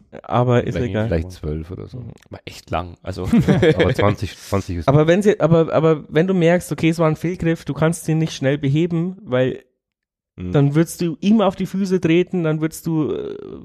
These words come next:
Speaker 1: Gegenwind von den Fans bekommen. Ähm, du kannst deinen Fehler nicht schnell korrigieren, während du bei einem Externen, wenn du merkst, nach,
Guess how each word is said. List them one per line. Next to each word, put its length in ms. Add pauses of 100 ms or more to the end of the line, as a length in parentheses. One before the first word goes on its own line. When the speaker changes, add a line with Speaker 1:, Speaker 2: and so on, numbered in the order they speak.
(180)
Speaker 1:
Gegenwind 480
von 140
den 160
Fans 360
bekommen. 540 (540)
Ähm, 300
du 60
kannst 300
deinen 100
Fehler 260
nicht 140
schnell 200
korrigieren, 600
während 320
du 60
bei 80
einem 180
Externen, 560
wenn 120
du 80
merkst, 400
nach, 160